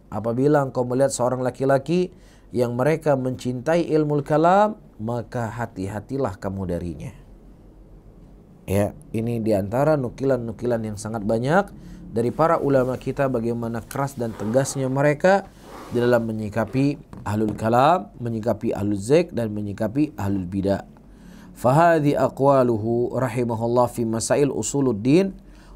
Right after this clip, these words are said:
wa hadha mawqifuhu min ilmil kalam. Inilah ucapan-ucapan dari beliau rahimahullah dalam masalah usuluddin, dan ini merupakan sikap beliau daripada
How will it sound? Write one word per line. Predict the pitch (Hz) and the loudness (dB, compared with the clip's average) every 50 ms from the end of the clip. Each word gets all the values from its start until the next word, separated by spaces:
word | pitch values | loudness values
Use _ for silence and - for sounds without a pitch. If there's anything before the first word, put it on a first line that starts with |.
| - - | -6 -2
wa | 110 110 101 | 0 0 2
hadha | 113 131 139 135 135 127 123 123 120 117 117 | 4 4 4 6 6 4 4 4 2 2 2
mawqifuhu | 117 117 117 117 117 117 - - - 180 180 180 - 170 165 160 170 180 190 190 - - | 0 -2 -2 -2 -2 -4 -4 -2 -2 -2 -2 0 0 0 2 4 4 4 4 4 2 0
min | - 104 117 120 113 110 - | -6 -6 -6 -4 -4 -4 -4
ilmil | - 110 120 113 110 110 107 101 104 | -2 -2 -2 -2 -2 -2 -4 -6 -4
kalam. | - 98 95 101 104 98 90 85 - - _ - - - - - - - | -2 -2 0 0 0 0 -2 -6 -12 -18 _ -20 -20 -20 -20 -20 -14 -6
Inilah | - 151 170 165 156 | 0 2 4 4 4
ucapan-ucapan | 143 - 151 131 131 139 131 92 123 - - 139 135 139 135 123 - | 2 0 -2 0 0 0 -2 -2 -4 -2 -2 -2 0 2 0 0 2
dari | 117 110 113 107 | 0 0 0 0
beliau | 117 120 127 127 123 113 | 2 2 2 4 2 2
rahimahullah | 107 - 127 120 113 104 107 110 110 120 139 151 139 - - - | 0 -2 -4 -6 -6 -4 -4 -2 2 4 4 4 2 0 -6 -8
dalam | - 117 117 113 107 | -4 -2 -2 -2 -2
masalah | 110 117 110 - 135 139 143 127 | -4 -6 -4 -2 -2 0 0 0
usuluddin, | - - 113 - - 131 127 120 117 95 101 123 135 170 190 202 202 196 - - - - - - - - | -2 -2 -4 -4 -2 -2 -2 -2 -2 -2 0 2 4 6 6 6 4 0 -10 -20 -20 -20 -20 -20 -12 -4
dan | - 120 110 - | -2 -2 -2 -2
ini | - 131 131 127 120 | -2 -4 -2 -2 -2
merupakan | 117 113 110 110 101 - 120 113 - 120 117 | -2 -4 -4 -4 -2 -4 -4 -4 -4 -6 -6
sikap | 110 104 - 180 180 180 - 147 131 - | -6 -6 -6 -6 -6 -2 0 -2 0 0
beliau | 87 120 120 120 117 117 120 120 123 123 120 113 - - | -2 -2 0 0 0 0 0 0 0 -2 -4 -6 -10 -12
daripada | 107 104 107 107 110 107 107 - 110 113 117 131 143 156 156 - | -8 -6 -4 -4 -4 -6 -4 -2 -2 0 2 2 2 2 2 0